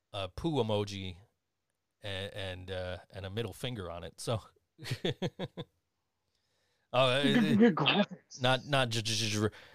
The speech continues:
Speaker 1: yeah. Um, so what, what, what, what does scuba stand for again? That, that, that everybody says it's scuba. <laughs>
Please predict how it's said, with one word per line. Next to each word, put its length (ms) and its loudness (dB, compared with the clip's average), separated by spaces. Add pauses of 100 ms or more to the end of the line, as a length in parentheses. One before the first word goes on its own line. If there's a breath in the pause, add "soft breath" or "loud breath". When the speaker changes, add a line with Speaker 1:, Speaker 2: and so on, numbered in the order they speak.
Speaker 1:
yeah. 680 10
Um, 180 4 (320)
so 200 6
what, 200 4
what, 160 8
what, 200 8
what 100 8
does 140 6
scuba 380 8
stand 360 4
for 180 12
again? 400 4 (400)
That, 220 2
that, 380 2
that 140 6
everybody 440 4
says 260 0
it's 160 -6
scuba. 520 2 (440)
<laughs> 60 -10